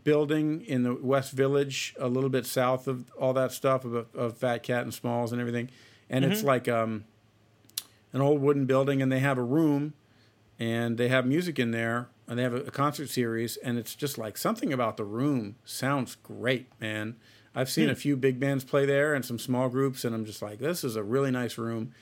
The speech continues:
Speaker 1: And, uh, it's very, like, it's a concert setting, you know, it's not a bar, um, but it's just a nice, relaxed vibe, and I like that about it. And, um, the other thing I like about those places is, like, there's not so much,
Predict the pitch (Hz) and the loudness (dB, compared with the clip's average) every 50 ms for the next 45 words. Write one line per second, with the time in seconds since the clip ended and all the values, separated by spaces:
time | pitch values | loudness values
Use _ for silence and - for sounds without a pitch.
0 | - - - _ _ _ _ - 120 120 120 120 117 110 120 117 117 - - - | -20 -20 -20 _ _ _ _ -6 -4 -2 -2 -2 -2 0 0 0 0 -2 -4 -6
1 | - _ _ _ _ _ _ _ _ _ - 135 127 - - - 143 139 139 139 | -14 _ _ _ _ _ _ _ _ _ -4 -4 -4 -2 0 2 4 4 4 4
2 | 139 139 135 131 123 120 120 - - - 160 - 190 151 - - 165 175 180 - | 4 2 2 2 2 0 -2 -2 -4 -4 -2 0 0 -2 0 2 4 4 4 4
3 | 165 151 135 131 - - _ _ _ _ _ _ - - - - 131 120 120 113 | 2 0 -2 -2 -6 -14 _ _ _ _ _ _ -10 -2 0 2 2 2 2 0
4 | 110 107 107 117 120 120 127 123 120 123 123 117 - - 143 139 139 135 120 127 | -2 -4 -6 -4 -2 0 0 2 2 0 0 0 0 0 2 4 4 2 2 2
5 | 131 123 123 120 113 107 101 - - _ - - - - _ _ - 123 120 117 | 2 4 4 4 2 2 0 -4 -10 _ -20 -20 -20 -20 _ _ -4 -2 0 2
6 | 113 113 110 107 107 101 - _ _ _ _ _ _ _ - 135 131 131 - 175 | 2 0 0 -2 -4 -8 -12 _ _ _ _ _ _ _ 0 0 0 0 -2 -8
7 | - - 175 160 143 135 131 - 135 123 120 117 113 110 - - 120 117 113 117 | -6 -4 -2 0 2 2 2 0 0 0 0 0 0 -2 -4 -2 -2 0 0 0
8 | 110 113 110 110 110 107 110 110 113 - 117 110 107 104 - 107 104 104 104 101 | 0 -2 -2 -2 -2 0 -2 -2 -2 -2 -4 -4 -2 -2 -4 -4 -4 -4 -4 -6
9 | - - _ _ - - - _ _ _ - - 135 135 135 135 131 131 127 - | -10 -14 _ _ -20 -20 -20 _ _ _ -4 0 0 2 2 2 0 0 -2 -4
10 | - _ _ _ _ _ _ _ _ _ _ _ _ - 120 117 113 113 110 110 | -10 _ _ _ _ _ _ _ _ _ _ _ _ -6 -4 -2 -2 -2 -2 -4
11 | 110 - - - _ _ _ _ _ _ _ _ _ _ _ _ _ - - 120 | -6 -6 -10 -14 _ _ _ _ _ _ _ _ _ _ _ _ _ -8 -2 0
12 | 147 180 208 196 175 185 165 147 139 139 131 127 127 131 123 127 120 - - 139 | 2 2 2 2 0 0 2 2 2 2 2 2 2 0 0 0 -2 -2 0 0
13 | 127 120 - 127 117 120 120 107 107 117 113 113 - - 123 113 117 139 147 151 | 0 0 0 -2 -2 -2 -2 -2 -2 -2 -2 -2 -2 -4 -6 -2 0 0 0 0
14 | 156 - - - - 139 135 135 135 135 135 - - - - | 0 -2 -2 -2 0 2 2 2 2 0 -2 -4 -6 -8 -10